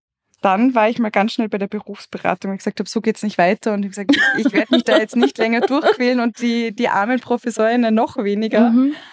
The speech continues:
Speaker 1: Ähm, ich meine, ich hätte auch Schule wechseln können, aber das kam mir irgendwie damals nicht in den Sinn.
Speaker 2: Mhm.
Speaker 1: Ich wollte irgendwie raus ins, ins Leben und hab damals schon gern gelesen, wobei das alles sehr spät kam.
Speaker 2: Mhm.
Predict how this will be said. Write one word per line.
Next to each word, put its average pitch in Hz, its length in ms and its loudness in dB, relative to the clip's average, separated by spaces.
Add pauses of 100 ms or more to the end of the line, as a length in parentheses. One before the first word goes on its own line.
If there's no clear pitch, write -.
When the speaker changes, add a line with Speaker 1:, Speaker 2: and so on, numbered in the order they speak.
(340)
Speaker 1:
Ähm, 220 480 0
ich - 80 -10
meine, 208 140 -4
ich 202 60 -4
hätte 190 120 0
auch 185 40 -6
Schule 226 260 -2
wechseln 190 300 -4
können, 170 320 -6
aber 180 200 0
das 214 160 -4
kam 240 200 0
mir 269 80 2
irgendwie 277 200 2
damals 240 380 2
nicht 247 140 -2
in 226 80 -6
den 214 140 -6
Sinn. 233 180 2
Speaker 2:
Mhm. 269 140 4
Speaker 1:
Ich 381 60 -8
wollte 233 220 0
irgendwie 226 280 -4
raus 226 380 2
ins, 226 320 -4
ins 220 280 -4
Leben 233 540 -2
und 202 840 -4
hab 208 200 -6
damals 233 300 4
schon 285 160 2
gern 262 200 0
gelesen, 247 460 -2
wobei 208 300 -2
das 214 280 -6
alles 214 360 -2
sehr 202 160 -2
spät - 440 -8
kam. 269 460 -2
Speaker 2:
Mhm. 214 400 0